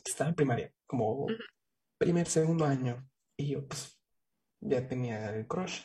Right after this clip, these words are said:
Speaker 1: en la chamaca. Y era prácticamente mi mejor amiga,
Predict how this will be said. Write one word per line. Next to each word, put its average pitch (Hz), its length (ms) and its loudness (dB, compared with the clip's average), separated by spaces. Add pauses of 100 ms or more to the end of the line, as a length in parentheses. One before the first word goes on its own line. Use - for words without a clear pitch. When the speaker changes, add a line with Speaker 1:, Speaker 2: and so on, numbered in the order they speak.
Speaker 1:
en 139 100 -4
la 127 80 -2
chamaca. 208 500 -8 (640)
Y 156 180 2
era 170 440 0
prácticamente 160 1300 -2
mi 147 160 -2
mejor 139 320 2
amiga, 147 440 -2